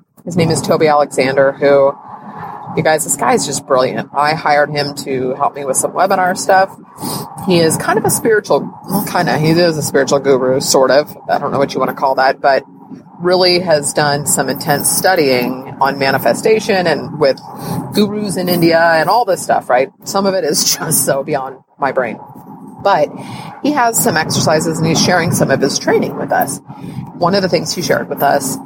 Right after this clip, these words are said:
is this exercise he does at night on manifesting. And so what hit me yesterday as I was feeling this, I was like, "Girl, you have got to take time out of your day,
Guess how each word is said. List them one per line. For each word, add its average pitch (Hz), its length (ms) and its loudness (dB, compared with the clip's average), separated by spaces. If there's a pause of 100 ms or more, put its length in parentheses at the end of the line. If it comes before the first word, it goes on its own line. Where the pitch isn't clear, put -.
is 139 520 0 (880)
this 156 160 0
exercise - 480 -2
he - 120 -6
does 131 220 2
at - 80 -2
night 131 260 0
on 127 180 -2
manifesting. 123 560 0 (1000)
And 139 400 0 (800)
so 147 540 4 (1120)
what 165 260 2
hit 202 220 0
me 196 140 0
yesterday 147 500 2
as 131 120 2
I 131 60 2
was - 300 -4
feeling 208 380 2
this, 127 240 -6
I - 20 -10
was 131 140 -6
like, 135 180 -4
"Girl, 170 200 2
you 196 180 -2
have - 220 -6
got 139 400 0
to - 100 -10
take - 320 -2
time 147 340 -4
out 135 200 0
of 165 100 -6
your 202 120 -6
day, 123 420 -4